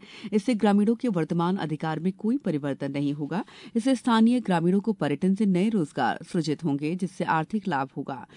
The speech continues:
मुख्यमंत्री डॉक्टर मोहन यादव प्रधानमंत्री नरेंद्र मोदी का आभार व्यक्त करते हुए कहा कि प्रधानमंत्री की दूरदर्शी सोच और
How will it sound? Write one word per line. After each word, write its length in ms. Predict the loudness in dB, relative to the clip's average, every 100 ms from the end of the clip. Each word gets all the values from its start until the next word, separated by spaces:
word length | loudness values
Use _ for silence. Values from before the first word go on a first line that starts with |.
| -20 2 4
मुख्यमंत्री 520 | 6 6 4 4 2
डॉक्टर 260 | 0 0
मोहन 320 | -2 0 0 0
यादव 280 | 0 -2 -4 -12 _
प्रधानमंत्री 460 | 2 4 6 6 4
नरेंद्र 320 | 4 2 2
मोदी 240 | 0 0
का 180 | -2 -2
आभार 500 | 0 -2 -4 -4 -2
व्यक्त 240 | -4 -4 -4
करते 240 | -4 -2
हुए 120 | -4
कहा 320 | -4 -4 -4
कि 160 | -4 -4
प्रधानमंत्री 560 | -4 -2 -2 -2 -2 -4
की 160 | -4
दूरदर्शी 680 | -4 -2 0 2 0 -2 -6
सोच 380 | -4 -2 -2 -4
और 220 | -6 -6